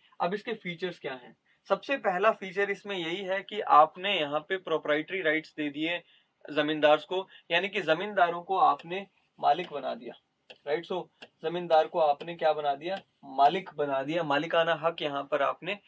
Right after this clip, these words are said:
दे दिया जमींदार को। अब होगा ये, होगा ये कि जो भी जमीन है, मान लीजिए अगर उसे आपने दो सौ गांव या hundred villages दे दिए,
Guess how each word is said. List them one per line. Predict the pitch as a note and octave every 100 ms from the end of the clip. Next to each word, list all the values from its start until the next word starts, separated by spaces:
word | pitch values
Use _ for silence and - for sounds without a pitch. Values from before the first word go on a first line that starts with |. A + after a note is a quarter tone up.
| _ _
दे | D#3+ D#3
दिया | E3 F3+
जमींदार | D3+ C#3+ D3 C3+
को। | C3 C#3 B2+ _ _ _
अब | E3+ E3+
होगा | D#3 E3 F#3+
ये, | E3+ E3 F#3 G#3 _ _ E3+
होगा | E3 F3
ये | E3 E3 G3+ A3 _ _
कि | G3 G3+
जो | D3 F#3+
भी | G#3+ A#3+
जमीन | D#3+ D#3+ G3 A3+
है, | E3 D#3+ D#3
मान | D3+ D#3
लीजिए | E3 E3
अगर | F3 C#3 D3+ E3+
उसे | D#3 F3
आपने | D3+ D3+ E3 E3+ D#3+ _ _ -
दो | D3+ F3
सौ | E3+ F3+
गांव | D3+ D#3+
या | E3
hundred | C#3+ D#3+ F#3+ E3+
villages | D3+ D#3+ D3+ E3
दे | C#3+ C#3
दिए, | D3+ F3